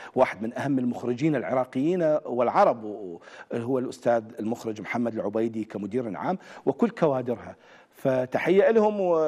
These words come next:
وللكابتن حيدر زكي، آه، يوم أمس، آه،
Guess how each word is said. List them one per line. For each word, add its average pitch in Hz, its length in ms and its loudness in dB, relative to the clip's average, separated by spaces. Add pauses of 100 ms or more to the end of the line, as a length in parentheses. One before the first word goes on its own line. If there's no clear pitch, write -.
وللكابتن 139 840 2
حيدر 131 340 0
زكي، 196 680 0
آه، 120 320 2
يوم 123 320 0
أمس، 180 320 -2
آه، 123 300 0